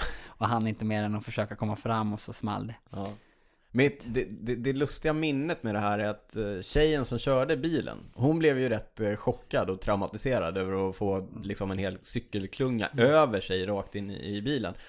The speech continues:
Speaker 1: Men det var ju, det var ju någon som var tvungen att ta hand om henne, och då var ju det Emil då som satt
Speaker 2: Precis.
Speaker 1: i diket och pratade med henne, höll om henne och li-,
Speaker 2: Mm.
Speaker 1: och liksom försökte
Speaker 2: Stämmer.
Speaker 1: trösta henne och,
Speaker 2: <laughs> Ja.
Speaker 1: och se till att hon, eh, liksom inte mådde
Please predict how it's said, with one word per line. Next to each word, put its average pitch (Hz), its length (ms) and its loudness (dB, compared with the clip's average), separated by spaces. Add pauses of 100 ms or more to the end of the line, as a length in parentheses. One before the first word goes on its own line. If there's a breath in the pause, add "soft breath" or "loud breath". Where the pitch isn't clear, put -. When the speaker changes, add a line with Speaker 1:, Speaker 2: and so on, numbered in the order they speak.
(420 loud breath)
Speaker 1:
Men 123 300 2 (280)
det 131 100 2
var 156 160 8
ju, 160 240 6
det 123 260 0
var 151 280 2
ju 156 400 2
någon 143 220 0
som 120 100 -4
var 131 60 0
tvungen 120 200 2
att 113 60 -4
ta 120 60 2
hand 113 180 4
om 113 60 2
henne, 117 280 2
och 104 80 4
då 139 80 4
var 160 100 6
ju 135 60 8
det 143 340 4
Emil 139 280 4
då 87 180 0
som 110 180 -2
satt 110 180 2
Speaker 2:
Precis. 110 340 2
Speaker 1:
i 127 100 4
diket - 480 0
och 104 120 -4
pratade 131 500 6
med 123 100 2
henne, 98 160 0
höll 120 160 6
om 143 180 6
henne 98 340 2 (480 soft breath)
och 113 80 4
li-, 147 100 6
Speaker 2:
Mm. 156 120 4
Speaker 1:
och 113 100 8
liksom 104 440 0 (140)
försökte 113 300 2
Speaker 2:
Stämmer. 135 160 6
Speaker 1:
trösta 113 280 4
henne 143 240 10 (140)
och, 156 140 10
Speaker 2:
<laughs> - 0 -
Ja. 135 160 8 (220)
Speaker 1:
och 107 60 4
se 123 120 4
till 104 200 4
att 98 120 0
hon, 98 280 0
eh, 98 300 2 (440)
liksom 107 400 -4
inte 104 260 -2
mådde 101 400 2